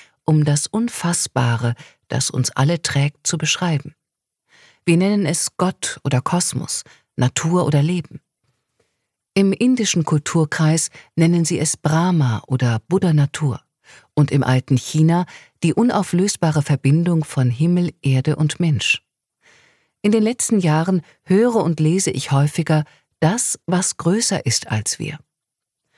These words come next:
Vertrauen hat viele Dimensionen und entsprechend viele Bedeutungsnuancen. Sprachlich verwandt sind sich trauen und zutrauen und umgangssprachlich Traute haben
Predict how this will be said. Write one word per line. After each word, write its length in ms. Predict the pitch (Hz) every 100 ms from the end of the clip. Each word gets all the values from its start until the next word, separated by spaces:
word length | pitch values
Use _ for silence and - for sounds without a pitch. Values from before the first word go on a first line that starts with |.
| _ _ _ _
Vertrauen 500 | - 190 220 247 220
hat 180 | 214 -
viele 320 | - 240 233
Dimensionen 720 | 196 180 156 143 135 131 117 - - _
und 180 | - 143
entsprechend 540 | 123 - 147 151 175 143
viele 280 | - 156
Bedeutungsnuancen. 1120 | 156 151 147 156 175 131 - 120 104 104 - - _ _ _ _ - -
Sprachlich 580 | - - 143 165 170 143
verwandt 420 | 143 131 139 156
sind 280 | - 143 - - _
sich 340 | - 139 139 -
trauen 480 | - 143 147 170 170
und 420 | 165 151 - -
zutrauen 600 | - 240 - 127 110 156 _ _ _ - -
und 200 | - 156
umgangssprachlich 1040 | 226 233 214 165 - - 147 147 175 160 - -
Traute 440 | - 214 247 160
haben 280 | 123 - 101